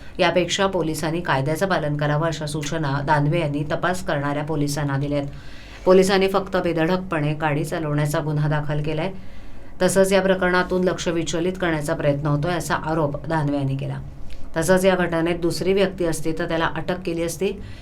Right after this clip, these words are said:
कायदा हा सर्वांसाठी समान आहे, त्यामुळे वैद्यकीय अहवालाप्रमाणे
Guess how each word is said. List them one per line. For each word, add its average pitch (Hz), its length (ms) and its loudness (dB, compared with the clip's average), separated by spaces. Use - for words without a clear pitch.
कायदा 180 260 6
हा 185 200 2
सर्वांसाठी 160 840 -2
समान 147 400 -2
आहे, 139 180 -2
त्यामुळे 156 300 0
वैद्यकीय 160 420 0
अहवालाप्रमाणे 165 760 0